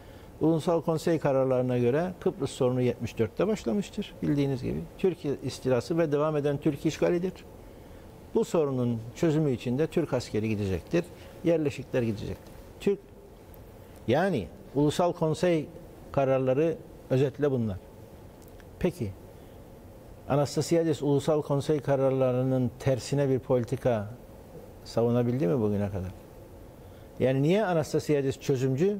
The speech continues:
Papadopoulos, e, çözüm karşıtı? Yok böyle bir şey. Akel'i de gördük, Diko'yu da gördük, Disi'yi de gördük, hepsini gördük, biliyoruz. Hangisi kazanırsa kazansın bizim için hiçbir şey fark etmiyor. Çünkü bizde olmayan birliktelik onlarda var maalesef.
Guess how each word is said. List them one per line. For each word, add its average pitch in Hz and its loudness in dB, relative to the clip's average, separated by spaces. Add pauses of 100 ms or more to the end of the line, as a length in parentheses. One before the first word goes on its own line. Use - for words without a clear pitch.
(140)
Papadopoulos, 170 2 (1040)
e, 139 2 (400)
çözüm 151 2
karşıtı? - -2 (560)
Yok 277 2
böyle 120 0
bir 98 -6
şey. - -14 (1120)
Akel'i 165 2
de 151 4
gördük, 120 0
Diko'yu 147 2
da 117 4
gördük, 113 2
Disi'yi 123 2
de 101 4
gördük, 110 2
hepsini 123 0
gördük, 107 0
biliyoruz. 107 0 (180)
Hangisi 190 2
kazanırsa 143 0
kazansın 123 0
bizim 147 2
için 160 0
hiçbir 139 -4
şey 143 2
fark 139 0
etmiyor. - -8 (1400)
Çünkü 147 2
bizde 156 4
olmayan 196 2
birliktelik 151 2
onlarda 156 4
var 143 2
maalesef. 104 -2